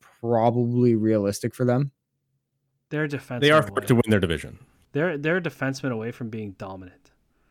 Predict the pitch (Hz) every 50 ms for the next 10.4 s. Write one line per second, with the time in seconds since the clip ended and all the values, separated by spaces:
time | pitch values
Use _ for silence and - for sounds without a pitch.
0 | _ _ _ _ _ - 120 117 107 104 104 - _ _ _ _ _ _ _ _
1 | _ _ _ _ - 139 127 127 127 123 120 117 113 120 147 151 156 165 151 147
2 | 151 151 135 - - 156 151 147 151 143 143 143 135 131 123 123 120 120 117 120
3 | 117 113 120 120 113 - - - - 139 135 131 135 127 131 127 - - - -
4 | - 147 139 127 110 101 - - - 147 139 127 123 120 113 113 139 143 131 -
5 | 143 131 120 127 127 123 127 127 123 117 - - - _ _ _ _ _ - _
6 | - - 139 143 143 147 143 - - 131 123 123 120 120 120 117 - - - _
7 | _ _ _ _ _ - - - 143 143 143 147 139 143 135 131 127 123 127 113
8 | 113 117 120 120 117 117 113 123 113 107 - _ _ _ - 117 123 123 - -
9 | - 127 123 127 123 123 120 - - - - - 123 120 117 117 117 107 104 117
10 | 110 110 110 107 110 104 98 98